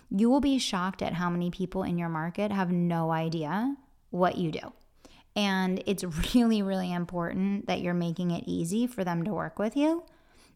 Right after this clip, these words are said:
And it's not easy for someone to work with you if they have to work to try and figure out what you offer, how much you charge,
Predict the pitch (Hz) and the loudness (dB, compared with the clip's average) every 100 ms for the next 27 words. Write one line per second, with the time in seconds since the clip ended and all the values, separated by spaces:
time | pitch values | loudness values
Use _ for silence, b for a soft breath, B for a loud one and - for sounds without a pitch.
0 | - 208 202 196 185 185 - - 190 - | -2 2 4 4 2 0 -2 -4 -4 0
1 | 196 - 202 196 196 180 170 185 175 170 | 0 0 0 2 0 -2 -2 0 0 2
2 | 185 226 190 185 185 180 - 175 190 175 | 2 2 0 0 0 0 -2 -2 0 0
3 | - 190 175 196 180 - - 175 196 180 | 0 -2 2 4 2 -2 -10 -4 -2 0
4 | 175 190 180 175 170 175 175 180 220 190 | -2 -2 -2 0 2 2 0 0 2 2
5 | 170 170 - 185 170 175 175 175 - 180 | 2 2 0 -2 0 0 0 -2 -2 -4
6 | 165 180 170 165 165 | -2 0 2 0 -2